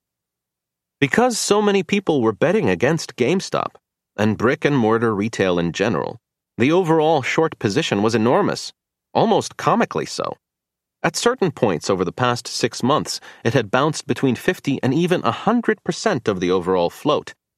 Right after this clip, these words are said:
meaning nearly all the shares of GameStop in existence had been borrowed and sold by short sellers, all of whom had an obligation to rebuy those shares at some point in the future.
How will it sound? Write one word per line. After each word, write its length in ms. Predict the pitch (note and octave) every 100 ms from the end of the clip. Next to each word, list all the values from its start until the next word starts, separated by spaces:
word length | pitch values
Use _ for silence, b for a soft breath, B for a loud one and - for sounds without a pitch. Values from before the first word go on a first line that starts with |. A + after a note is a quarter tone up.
| _ _ -
meaning 300 | C3 D#3 C3+
nearly 360 | D#3 F#3+ E3
all 280 | C#3 C3 G#3
the 120 | A3
shares 320 | G#3+ F#3+ F3+ E3
of 120 | A#2+
GameStop 500 | C#3 C#3+ - C3 -
in 140 | - G3+
existence 640 | C3 A2 A#3 - G#2 - B B -
had 160 | C#3+
been 180 | E3 C#3
borrowed 460 | F#2+ D3 G#3 G#3 F#3+
and 200 | D#3 D3+
sold 460 | - F#3 C3 B2
by 120 | A#2+
short 340 | B2 - C#3+ -
sellers, 400 | - G3 - - _ _ _ _ _ -
all 160 | B2+
of 100 | A2+
whom 180 | G#2 A2
had 180 | G#2 A#2
an 120 | G#2
obligation 640 | A#2 G2+ F2 C3+ F#3+ A2
to 120 | G2 F#2+
rebuy 500 | C3 D#3+ D3 A#3 F#2
those 220 | E2+ -
shares 340 | - D2+ E2
at 120 | A#2+
some 260 | - F#3 G3+
point 300 | - F2 D#2+
in 80 | F2
the 40 |
future. 460 | - E3+ - -